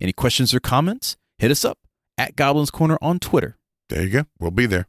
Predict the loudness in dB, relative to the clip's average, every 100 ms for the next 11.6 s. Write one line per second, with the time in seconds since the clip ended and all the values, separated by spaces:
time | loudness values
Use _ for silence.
0 | _ 0 2 4 0 -2 -8 _ _ -4
1 | 2 4 6 4 2 4 2 2 -2 -4
2 | -4 0 0 2 2 2 0 -2 2 0
3 | 2 2 0 2 0 0 0 0 0 0
4 | 0 2 0 0 -2 -2 -2 -4 -6 -6
5 | -10 _ _ _ _ _ _ -8 -4 -2
6 | -2 0 0 0 0 2 4 2 0 0
7 | -2 -2 0 2 2 2 2 4 2 0
8 | -2 0 2 2 4 4 4 2 0 -2
9 | 0 0 0 0 0 2 0 2 2 2
10 | 2 0 -2 _ _ _ _ -2 0 2
11 | 0 4 4 6 4